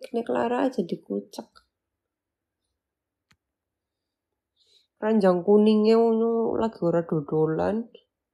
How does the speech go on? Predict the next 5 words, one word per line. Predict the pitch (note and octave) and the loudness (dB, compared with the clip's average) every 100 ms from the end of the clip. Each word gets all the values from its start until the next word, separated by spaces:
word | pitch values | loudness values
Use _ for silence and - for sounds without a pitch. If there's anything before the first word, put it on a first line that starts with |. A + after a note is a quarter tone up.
| _ _ _ _ _ | _ _ _ _ _
Apa | - A3+ A#3 | -10 -4 0
wis | B3+ A#3 | 0 2
mbojo | F#3 E3 - | 0 0 0
yo | F#3 F#3+ G3+ | 2 4 4
urung? | G3+ F3+ F#3+ G3 G#3 A3 A3+ A3+ G#3 G3 | 2 4 4 6 6 8 6 6 2 -4